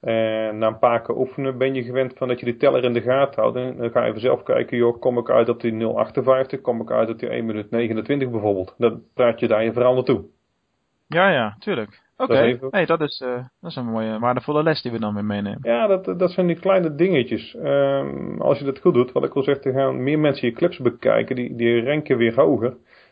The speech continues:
Speaker 1: waardoor je uiteindelijk weer beter vindbaar wordt.
Speaker 2: Maar over dat stukje betaalbaarheid, is het dan meer zo'n kwestie van, eh, je betaalt per, eh,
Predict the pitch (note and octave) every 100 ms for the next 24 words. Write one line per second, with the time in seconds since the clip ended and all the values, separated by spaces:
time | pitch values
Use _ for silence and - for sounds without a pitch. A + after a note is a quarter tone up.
0 | _ C#3 C3+ C3+ C3 D3 C#3 B2+ A#2 C3+
1 | D#3 G2+ A2+ D#3 C3+ G#2 G2 - _ _
2 | _ _ _ _ _ _ _ _ - E3+
3 | F#3 F#3 F#3+ F#3+ - F#3 F#3 E3+ D#3+ D#3
4 | D3 D3+ D#3 D3+ C#3+ C#3+ D3+ D#3 F#3 G#3
5 | D3+ D3+ D#3 E3+ F3 E3+ D#3+ D#3+ E3 D#3+
6 | D3 D#3 - C#3+ D3 C#3 C#3 - C3+ C3
7 | - C#3 C3+ - C3+ C3 B2+ B2+ B2+ B2